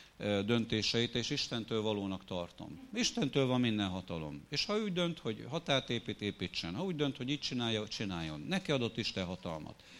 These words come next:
Ez igaz. <clears throat> De sajnos nagyon rossznak látom, amikor a kereszténység, mint fogalom, újra az államhatalom által emelkedik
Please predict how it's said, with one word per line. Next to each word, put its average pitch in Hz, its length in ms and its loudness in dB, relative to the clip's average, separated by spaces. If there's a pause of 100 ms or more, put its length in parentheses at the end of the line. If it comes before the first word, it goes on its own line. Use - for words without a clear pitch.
(580)
Ez 143 160 4
igaz. 85 540 2 (580)
<clears throat> - 60 2 (400)
De 131 180 6
sajnos 139 580 4
nagyon 147 240 6
rossznak 123 340 2
látom, 117 300 2
amikor 107 180 -2
a - 20 -10
kereszténység, 104 840 -2 (180)
mint 110 240 -2
fogalom, 90 600 -2
újra 139 320 2
az 113 100 0
államhatalom 107 640 0
által 95 340 -2
emelkedik 85 540 -6